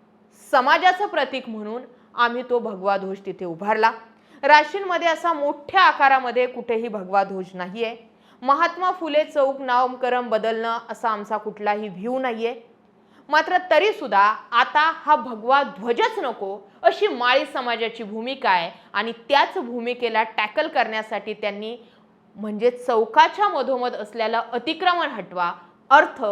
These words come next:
दोन निघतात की तो भगवा ध्वज अतिक्रमणामध्ये आहे तो हटवा असं माळी समाजाचं म्हणणं आहे आणि त्यामुळे हे एक राज्यव्यापी आंदोलन उभं केलं जाणार आहे.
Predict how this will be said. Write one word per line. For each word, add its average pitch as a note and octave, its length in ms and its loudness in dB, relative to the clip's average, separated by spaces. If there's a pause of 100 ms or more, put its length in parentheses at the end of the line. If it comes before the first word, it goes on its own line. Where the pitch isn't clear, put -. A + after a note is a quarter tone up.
(340)
दोन C#4+ 360 0
निघतात G3+ 400 0 (140)
की A#3+ 60 -8
तो A#3 140 0
भगवा A3 400 0
ध्वज G3+ 360 2 (320)
अतिक्रमणामध्ये F4 880 0
आहे G3 280 0 (180)
तो F4 140 2
हटवा F#3 420 -2 (240)
असं E4 220 0
माळी D4 300 0
समाजाचं A3 540 -6
म्हणणं G3+ 280 -10
आहे F#3 140 -8 (100)
आणि G#3 160 -10
त्यामुळे G#3 500 -4
हे F#3+ 180 -12
एक F#3 260 -12
राज्यव्यापी G3 600 -6
आंदोलन F3 560 -6
उभं E3+ 200 -10
केलं D#3+ 260 -8
जाणार D#3 320 -10
आहे. - 120 -20